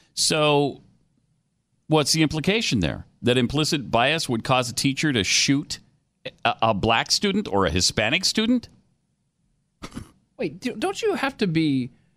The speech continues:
Speaker 2: racist or biased to some degree yourself, Miss Harris, to even have this opinion of people?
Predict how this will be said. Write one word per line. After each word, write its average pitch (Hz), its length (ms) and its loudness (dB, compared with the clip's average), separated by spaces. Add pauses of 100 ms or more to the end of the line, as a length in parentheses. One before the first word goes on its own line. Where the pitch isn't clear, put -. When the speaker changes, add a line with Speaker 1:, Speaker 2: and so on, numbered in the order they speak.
(220)
Speaker 2:
racist 185 840 0 (600)
or 120 440 -2 (800)
biased 190 600 2 (480)
to 143 140 4
some 196 240 2
degree 156 380 4
yourself, 156 760 -2 (240)
Miss 185 220 0
Harris, 190 480 -2 (420)
to 202 100 0
even 190 320 4
have 196 360 -2
this 226 160 -2
opinion 190 440 0
of 233 120 -4
people? 285 420 -2